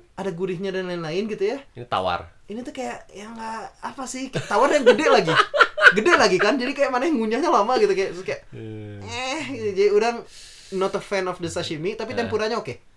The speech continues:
Speaker 2: Oh, sashimi ikan paus ya?
Speaker 1: Sashimi ikan
Speaker 2: Nah,
Speaker 1: paus
Speaker 2: nah.
Speaker 1: biasa aja. Iya, sashimi makanan favorit orang
Speaker 2: Iya,
Speaker 1: Jepang
Speaker 2: iya,
Speaker 1: adalah
Speaker 2: iya.
Speaker 1: sashimi.
Speaker 2: Nah.
Speaker 1: Tapi kalau sashimi ikan paus,
Speaker 2: Paus, hmm.
Speaker 1: orang sih nggak terlalu suka.
Speaker 2: Hmm.
Speaker 1: Kalau tempuranya orang merasa, ya oke-oke aja. Cuman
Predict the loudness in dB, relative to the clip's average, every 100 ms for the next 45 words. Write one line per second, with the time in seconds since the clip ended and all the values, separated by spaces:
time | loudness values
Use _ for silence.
0 | _ _ _ 0 0 -2 -20 -20 -12 -6
1 | -4 -4 -4 -2 -2 -2 -4 -6 -10 _
2 | _ -12 -6 -2 -2 -2 -2 -2 0 0
3 | -2 2 2 0 0 -2 -2 2 4 4
4 | 2 -2 -2 -2 -4 -6 -6 -8 -8 -6
5 | -6 -4 -4 -2 -4 -4 -4 -6 -8 -10
6 | -18 -20 -14 -8 -4 -2 -4 -6 -8 -8
7 | -6 -4 -2 -2 -4 -10 -14 -18 -18 -10
8 | -8 -6 -4 -4 -6 -6 -6 -6 -8 -8
9 | -8 -8 -12 -18 -6 -6 -4 -6 -4 -4
10 | -4 -4 -4 -6 -6 -8 -8 -10 -6 -4
11 | -4 -6 -6 -4 -4 -4 -6 -6 -6 -8